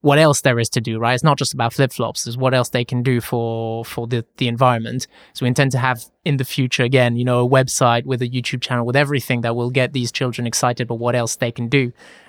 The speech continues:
And, uh, and we definitely want to be using schools as the first kind of getting it in front of children, but also any sort of bookshop that shares values like ours is some, some place where we want to have that book.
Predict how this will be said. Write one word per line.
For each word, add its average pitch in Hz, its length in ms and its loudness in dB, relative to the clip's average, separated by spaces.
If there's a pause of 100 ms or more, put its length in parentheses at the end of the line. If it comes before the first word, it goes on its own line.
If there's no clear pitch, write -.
(100)
And, 127 280 0
uh, 120 380 4
and 139 140 -2
we 139 80 0
definitely 143 520 4
want 127 260 0
to 135 100 -6
be 127 80 -4
using 120 340 -2
schools 120 640 -2
as 123 260 -2
the 127 100 -6
first - 360 0
kind 120 200 -2
of 113 220 -8 (560)
getting 135 260 0
it 127 240 0
in 127 140 -6
front 113 560 -2
of 131 160 -6
children, 117 500 -2
but 143 200 2
also 135 800 0
any 151 160 0
sort 135 240 -2
of 117 100 -8
bookshop 123 540 0
that 117 260 -2
shares 120 300 -2
values 117 440 -2
like 117 220 -2
ours 113 400 -2
is 117 140 -6
some, 117 280 -4
some 120 200 -4
place 117 240 -6
where 120 80 -6
we 117 60 -6
want 120 240 -4
to - 40 -18
have 120 160 -2
that 110 220 -4
book. 117 220 -6